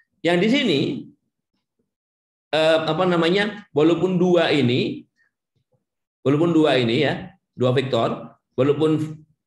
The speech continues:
dia berada dalam ruang berdimensi tiga di sini, tapi, eh, bentangan yang dibentuk dimensinya cuma dua.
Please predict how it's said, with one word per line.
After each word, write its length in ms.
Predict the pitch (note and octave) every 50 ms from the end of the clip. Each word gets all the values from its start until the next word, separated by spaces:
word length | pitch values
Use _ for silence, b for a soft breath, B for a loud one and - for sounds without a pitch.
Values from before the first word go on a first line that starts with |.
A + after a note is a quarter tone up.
| _ _ _ _ _ _ _ _ _ _ _ C3+
dia 160 | C#3+ E3 E3 D3
berada 400 | D3+ D3+ D3 D3 D3 D3+ D3 D3
dalam 240 | D3 C#3 C#3+ C#3+ C#3+
ruang 240 | C#3+ D3 D3+ D3 C#3+
berdimensi 480 | C#3 C3 C3+ C3 C3+ C3+ B2 C3+ C3 C3
tiga 480 | C3 A#3+ A#3 E3+ C3+ B2 A#2+ A2+ G#2+
di 60 | A2 -
sini, 280 | G#2 F#2 F2+ F#2 G#2 D3+ A#3+ - - - b b b b b -
tapi, 560 | C3 A#2+ - A3+ A#3+ A#3 A#2 A#2+ C3+ B2+ - - _ _ _ _ _
eh, 200 | - C#3+ C#3+ C#3 C#3 - - - - - _ _ _ _ _ _ _ -
bentangan 560 | - B2+ C#3+ D3 F3+ G3+ G#3+ G#3+ G#3+ G3+ F#3+
yang 160 | F3 E3 D#3
dibentuk 720 | D3+ C#3+ C3+ B2+ B2 A#2 - D3+ G#3 A3 - - - - _ _ _ _ _ -
dimensinya 720 | A#2+ C3 B2+ C3 B2+ B2+ A#2+ B2+ B2 B2 C#3 E3 G3 -
cuma 480 | C#3+ A#2+ A#2 C3 E3+ G#3 - - - - _
dua. 640 | - B2 E3+ G3 G3 F3+ E3 D3 C3 B2+ B2 A#2+